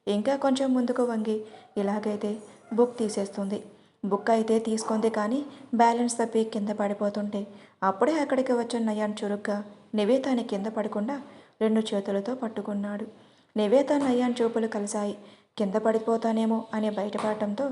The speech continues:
తన బాడీ కొంచెం షివర్ అవుతుంది. భయంతో తన పెదవులు అదురుతున్నాయి. నయాన్ మాత్రం నివేత కళ్ళునే చూస్తున్నాడు. "ఎక్కడో చూశానే" అని తన మనసు చాలా బలంగా చెప్తుంది.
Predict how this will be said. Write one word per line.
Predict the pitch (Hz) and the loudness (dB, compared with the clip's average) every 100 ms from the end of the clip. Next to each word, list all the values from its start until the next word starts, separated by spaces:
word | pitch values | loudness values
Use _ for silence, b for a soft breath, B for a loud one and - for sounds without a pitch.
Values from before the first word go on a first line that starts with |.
| 262 B B - 240 | -4 B B 0 2
తన | 233 | 4
బాడీ | 214 214 240 | 2 4 2
కొంచెం | 240 214 214 220 | 2 -2 -2 -4
షివర్ | 226 208 202 | -2 -2 -4
అవుతుంది. | 196 202 196 202 B B B B - | -4 -4 -6 -6 B B B B 6
భయంతో | 208 208 262 285 | 8 8 6 6
తన | 277 226 | 4 0
పెదవులు | 220 208 220 220 | 0 -2 -2 -2
అదురుతున్నాయి. | 208 196 220 220 214 208 208 254 B B B 214 | -4 -4 -4 -4 -4 -4 -6 -8 B B B 4
నయాన్ | 214 269 285 | 6 6 2
మాత్రం | 277 262 220 247 - | 2 0 -2 -2 -2
నివేత | 214 233 240 226 | 0 0 0 -2
కళ్ళునే | 220 202 220 233 233 | -2 -2 -2 -2 -4
చూస్తున్నాడు. | 226 208 220 214 214 208 B B B B 220 | -6 -4 -4 -2 -4 -6 B B B B 4
"ఎక్కడో | 214 214 277 | 4 6 2
చూశానే" | 277 240 226 220 214 220 220 | 4 2 0 -2 -2 -4 -6
అని | 214 220 | -4 -2
తన | 226 208 | -2 -2
మనసు | 202 202 214 | -2 -4 -6
చాలా | 214 214 208 | -4 -2 -2
బలంగా | 202 196 196 220 226 | -2 -2 -4 -4 -4
చెప్తుంది. | 226 208 226 208 214 | -6 -6 -6 -4 -6